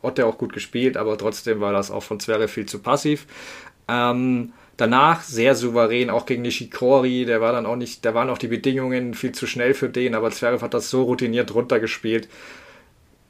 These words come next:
Aber ich glaube auch, jetzt schauen wir mal, was er gegen Davidovich Fokina macht. Das ist so ein, ja, so ein Tricky-Spieler, der da gern mit Stops und Lobs und alles Mögliche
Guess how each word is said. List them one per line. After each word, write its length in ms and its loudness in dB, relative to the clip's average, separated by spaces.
Aber 160 2
ich 100 2
glaube 340 6
auch, 300 6
jetzt 140 -4
schauen 140 6
wir 60 8
mal, 120 6
was 140 4
er 80 0
gegen 160 2
Davidovich 460 2
Fokina 400 0
macht. 260 0
Das 100 -4
ist 120 -6
so 120 -2
ein, 120 -8
ja, 160 0
so 80 -2
ein 80 -6
Tricky-Spieler, 720 4
der 100 4
da 140 4
gern 240 -2
mit 140 -4
Stops 300 4
und 120 0
Lobs 240 4
und 80 -6
alles 280 0
Mögliche 720 2